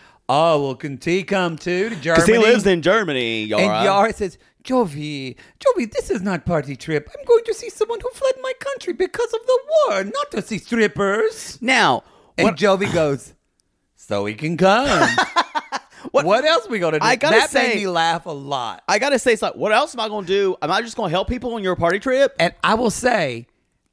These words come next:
Speaker 1: I don't know if that's fraudacity because that's just Jovi being
Speaker 2: <laughs>
Speaker 1: Jovi.
Speaker 2: It is.
Speaker 1: That is Jovi being Jovi, y'all.
Speaker 2: So he can come then? Like, it's like, "Fine, Yara."
Speaker 1: 'Cause
Speaker 2: Uh, the, what I think is, Jovi did make a point. He's like,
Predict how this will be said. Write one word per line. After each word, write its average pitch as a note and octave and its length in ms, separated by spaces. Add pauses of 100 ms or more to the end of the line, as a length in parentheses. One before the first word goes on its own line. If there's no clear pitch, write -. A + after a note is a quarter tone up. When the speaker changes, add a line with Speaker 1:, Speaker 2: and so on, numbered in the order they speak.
(140)
Speaker 1:
I G3+ 160
don't B3+ 140
know G#3+ 140
if F#3+ 80
that's F3 240
fraudacity D3+ 600
because B2+ 360
that's A3 320
just F3 280
Jovi D#3 460
being D3+ 260
Speaker 2:
<laughs> - 80
Speaker 1:
Jovi. A#2+ 480 (140)
Speaker 2:
It - 100 (300)
is. - 80
Speaker 1:
That C#4 320
is A3+ 160
Jovi G#3 480
being G#3 260
Jovi, D#3 440
y'all. C3 440 (120)
Speaker 2:
So - 160
he G#3+ 60
can B3+ 120
come G#3+ 300
then? C4+ 320
Like, F3 220
it's D#3 180
like, D#3+ 160
"Fine, E3+ 300
Yara." A3+ 460
Speaker 1:
'Cause G3 280 (160)
Speaker 2:
Uh, F3+ 140 (160)
the, F#3 180
what A3 120
I A3 120
think C#4+ 240
is, - 240 (540)
Jovi C4+ 380
did B3+ 200
make B3+ 160
a G#3 60
point. G3+ 400
He's C#3+ 140
like, D#3 180